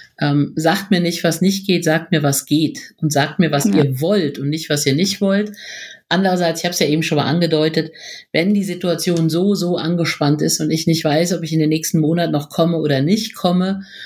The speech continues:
Speaker 1: dann ist das eine ganz natürliche Reaktion, dass da ab und zu der Weitblick fehlt. Ähm,
Speaker 2: Ja.
Speaker 1: und ich glaube, auch gerade wir da als, als Zentrale und die, die so viele Häuser vertritt, ist es auch unsere Aufgabe. Und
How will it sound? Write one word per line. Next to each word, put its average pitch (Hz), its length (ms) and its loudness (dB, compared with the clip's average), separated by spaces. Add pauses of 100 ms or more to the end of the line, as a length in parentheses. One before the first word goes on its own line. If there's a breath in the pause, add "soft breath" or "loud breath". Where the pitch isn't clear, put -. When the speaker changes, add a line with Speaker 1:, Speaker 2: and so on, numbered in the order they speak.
(280 loud breath)
Speaker 1:
dann 151 200 2
ist 190 260 2
das 190 140 2
eine 156 240 0
ganz 175 260 2
natürliche 165 500 0
Reaktion, 156 520 0
dass 156 140 -2
da 135 100 -2
ab 147 120 -4
und 160 120 2
zu 156 100 -4
der 147 160 2
Weitblick 151 420 -2
fehlt. 240 360 0 (680 loud breath)
Ähm, 170 300 2
Speaker 2:
Ja. - 80 0
Speaker 1:
und 160 80 2
ich 156 60 -12
glaube, 165 300 2
auch 156 120 -4
gerade 156 340 2
wir 196 240 2
da 143 240 -2
als, - 380 -6
als 151 380 0
Zentrale 170 840 0 (100)
und 165 320 -2
die, 156 180 2
die 156 240 2
so 165 140 2
viele 175 260 0
Häuser 160 320 0
vertritt, 202 500 -2
ist 185 220 -4
es 196 140 0
auch 147 140 -4
unsere 196 380 0
Aufgabe. 165 540 0
Und 151 180 0